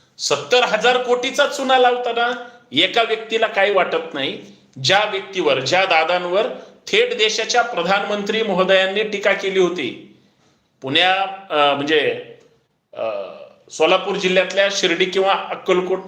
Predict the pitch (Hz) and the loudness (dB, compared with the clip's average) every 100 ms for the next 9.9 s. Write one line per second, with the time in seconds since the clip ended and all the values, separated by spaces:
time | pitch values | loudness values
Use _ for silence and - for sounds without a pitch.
0 | - 165 185 175 - 277 180 165 160 202 | -10 -6 -4 0 2 2 0 -4 -4 -4
1 | - - _ _ _ - 139 185 202 185 | -8 -20 _ _ _ -4 0 2 2 2
2 | 185 180 208 269 - - _ _ _ _ | 2 2 0 -2 -8 -18 _ _ _ _
3 | _ _ _ _ _ _ - 156 185 202 | _ _ _ _ _ _ 0 2 4 2
4 | 190 180 185 170 170 160 165 - - - | 0 -2 -2 0 0 2 2 0 -8 -18
5 | _ _ _ _ _ _ _ _ 143 196 | _ _ _ _ _ _ _ _ 0 0
6 | 208 - 139 156 175 196 202 214 - - | -2 -4 0 2 2 0 2 0 0 -4
7 | - 170 - 254 247 240 240 226 220 214 | -4 -2 2 2 2 0 0 -2 -4 -2
8 | 220 220 226 - - _ _ - 160 202 | 2 2 0 -10 -20 _ _ 0 0 0
9 | 196 185 180 165 160 143 202 - | -2 0 4 2 2 0 0 -8